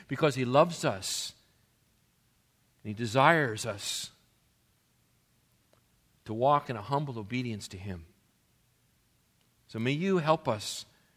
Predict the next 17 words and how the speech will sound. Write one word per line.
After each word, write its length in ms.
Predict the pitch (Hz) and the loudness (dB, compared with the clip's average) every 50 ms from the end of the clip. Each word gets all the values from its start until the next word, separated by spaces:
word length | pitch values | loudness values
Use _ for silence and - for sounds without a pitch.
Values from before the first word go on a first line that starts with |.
| _ _ _ _ _ _ _ _ _ _ _ _ _ _ _ _ _ _ _ _ _ _ - | _ _ _ _ _ _ _ _ _ _ _ _ _ _ _ _ _ _ _ _ _ _ -14
to 60 | 127 | -14
apply 340 | 107 - - 135 143 143 143 | -12 -6 0 2 2 4 4
this 240 | 143 143 135 - 131 | 2 0 -2 -4 -6
message, 640 | 120 113 - - - 78 - - - - - - _ _ _ _ _ _ _ _ _ _ _ _ _ _ | -6 -6 -6 -8 -12 -14 -14 -14 -12 -12 -12 -14 _ _ _ _ _ _ _ _ _ _ _ _ _ _
each 320 | - 160 196 214 196 - 196 | -2 0 0 0 -2 -2 0
and 100 | 190 185 | 2 2
every 160 | 175 165 170 | 4 4 4
one 220 | 160 139 113 95 | 2 2 0 -2
of 100 | 95 85 | -6 -10
us, 400 | 85 - - - - - - - - _ _ _ _ _ _ _ _ _ _ _ _ _ _ _ _ _ _ _ _ _ _ _ - | -16 -16 -14 -10 -10 -8 -10 -10 -12 _ _ _ _ _ _ _ _ _ _ _ _ _ _ _ _ _ _ _ _ _ _ _ -10
in 60 | 104 | -6
the 80 | 104 107 | -4 -2
way 220 | 120 135 147 147 | 0 2 2 2
that 100 | 135 123 | 2 0
is 160 | 117 113 107 | -2 -2 -4
most 320 | 117 120 135 151 151 - - | -2 -2 0 -2 -2 -4 -4
needful. 560 | 143 139 139 139 120 - - 78 73 78 | -4 -4 -4 -4 -6 -8 -12 -18 -18 -18